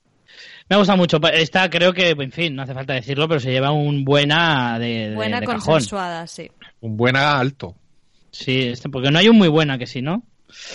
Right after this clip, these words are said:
Speaker 1: Eh, vamos con la última serie ya por hoy y del especial pilotos,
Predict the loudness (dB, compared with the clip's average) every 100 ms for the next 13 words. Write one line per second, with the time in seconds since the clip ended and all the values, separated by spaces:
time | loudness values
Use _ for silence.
0 | -16 -18 -20 -6 0 4 4 4 2 4
1 | 2 2 2 4 4 2 0 -2 -2 -2
2 | 0 2 2 2 2 4 4 2 0 -2
3 | -2 4 4 2 -2 -4 -2 -2 -2 -2
4 | -2 -4 -4 0 0 2 2 4 2 0
5 | -6